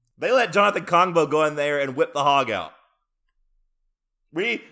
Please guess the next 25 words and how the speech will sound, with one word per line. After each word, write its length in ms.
we 120
had 100
been 160
waiting. 300
Who 180
was 120
gonna 160
let 200
Jonathan 260
Kongbo 400
make 160
a 60
play? 240
Turns 280
out 160
it 80
was 200
Auburn 500
and 180
the 100
people 340
of 120
Jordan-Hare. 520
So 160
yes, 360